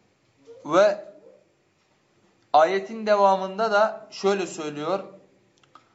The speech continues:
Senin bize takdir ettiğin ecel bizi buldu. قَالَ النَّارُ مَثْوَاكُمْ. Onlara cevap olarak denilecek ki sizin varacağınız yer cehennemdir.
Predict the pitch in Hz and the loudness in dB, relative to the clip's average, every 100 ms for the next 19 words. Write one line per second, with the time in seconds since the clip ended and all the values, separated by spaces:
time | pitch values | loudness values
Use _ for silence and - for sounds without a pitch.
0 | _ _ _ _ - 175 226 208 175 185 | _ _ _ _ -4 -4 -2 -4 -6 -4
1 | 185 170 - 170 165 165 160 160 160 147 | -2 -2 -4 -8 -8 -10 -8 -4 -4 -4
2 | 147 147 151 160 196 196 196 214 202 185 | -12 -12 -10 -6 -6 0 4 4 4 -2
3 | 175 208 208 175 170 160 156 147 - 110 | -2 0 0 -2 -10 -8 -2 -2 -2 -10
4 | 107 127 147 170 180 156 175 170 151 151 | -10 -10 -6 -4 -4 -4 -4 -4 -4 -2
5 | 139 - 147 156 160 180 180 - 185 185 | -4 -6 -10 -6 -8 -8 -10 -8 -8 -10
6 | - 139 156 175 156 151 147 147 151 170 | -16 -14 -10 -4 0 0 0 -2 -2 -6
7 | 180 175 139 131 131 120 107 98 - | -8 -8 -6 -8 -8 -10 -12 -14 -20